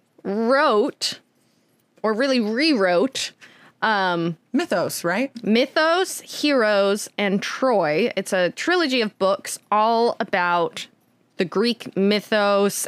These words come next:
Speaker 1: and then, of course, the heroes and the story of Troy. And they're, one, gorgeous books. I have the hardcovers 'cause they're just so pretty.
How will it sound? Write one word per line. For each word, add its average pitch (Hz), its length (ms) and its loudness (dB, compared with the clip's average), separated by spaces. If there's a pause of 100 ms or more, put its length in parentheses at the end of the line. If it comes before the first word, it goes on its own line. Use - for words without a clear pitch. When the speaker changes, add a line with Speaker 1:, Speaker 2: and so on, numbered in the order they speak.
Speaker 1:
and 160 280 -2
then, 160 220 0
of - 140 -6
course, 160 260 -6
the 170 100 -6
heroes 156 380 -2
and 151 380 -6
the 165 120 -6
story 156 240 -2
of 156 100 -6
Troy. 247 320 -2 (600)
And 196 640 0 (920)
they're, 190 420 -2
one, 202 480 0 (200)
gorgeous 214 560 2
books. - 540 -6
I 160 120 -6
have 180 240 -4
the 190 80 -4
hardcovers 170 760 -2
'cause 170 200 -6
they're 160 160 0
just - 420 -6
so - 500 -6
pretty. - 420 -8